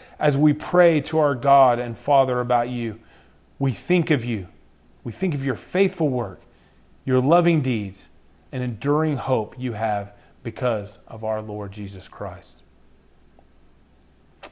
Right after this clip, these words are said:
In conclusion, we are not saved by our good works. We are saved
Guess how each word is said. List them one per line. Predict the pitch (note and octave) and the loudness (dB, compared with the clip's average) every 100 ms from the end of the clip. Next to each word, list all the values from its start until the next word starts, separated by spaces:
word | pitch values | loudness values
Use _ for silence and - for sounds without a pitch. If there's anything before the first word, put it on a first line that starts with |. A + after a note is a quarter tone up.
| - - _ - | -20 -20 _ -4
In | C#3 | -2
conclusion, | C#3+ C3 - C#3 C3 A2 F#2+ F#2+ _ _ _ _ _ _ _ _ _ _ _ _ _ _ _ _ - | -2 -4 -2 -2 -2 -4 -12 -18 _ _ _ _ _ _ _ _ _ _ _ _ _ _ _ _ -6
we | C#3+ | -2
are | |
not | C3+ C#3 C#3+ - | 2 2 2 -2
saved | - C3+ A2+ G#2 G2+ - - _ _ _ _ _ | -8 -6 -4 -6 -8 -14 -20 _ _ _ _ _
by | A#2+ C3+ C3+ | 2 4 4
our | A#2 | 2
good | G2+ F2+ | -4 -10
works. | F2+ E2 - - - _ _ _ _ _ _ _ | -12 -18 -20 -20 -20 _ _ _ _ _ _ _
We | C#3 C#3+ | -12 -10
are | B2+ | -12
saved | - - A2+ G2+ G2 F#2+ | -12 -10 -10 -10 -12 -14